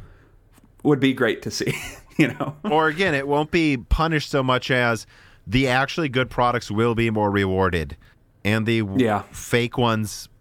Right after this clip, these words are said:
Speaker 2: will get less airtime. And
Speaker 1: Yeah.
Speaker 2: at least I, I,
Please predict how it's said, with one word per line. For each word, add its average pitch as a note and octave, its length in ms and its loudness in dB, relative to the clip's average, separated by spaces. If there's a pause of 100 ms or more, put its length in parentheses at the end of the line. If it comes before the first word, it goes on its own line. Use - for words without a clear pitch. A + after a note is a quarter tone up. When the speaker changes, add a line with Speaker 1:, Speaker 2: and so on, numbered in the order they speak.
(140)
Speaker 2:
will G#2+ 260 -2
get G2+ 240 -2
less G2 180 -2
airtime. D#2+ 540 -2 (160)
And A2 400 0 (200)
Speaker 1:
Yeah. G#2+ 320 0
Speaker 2:
at C#3+ 100 2
least F#3+ 180 2
I, D3+ 200 0
I, C3+ 140 0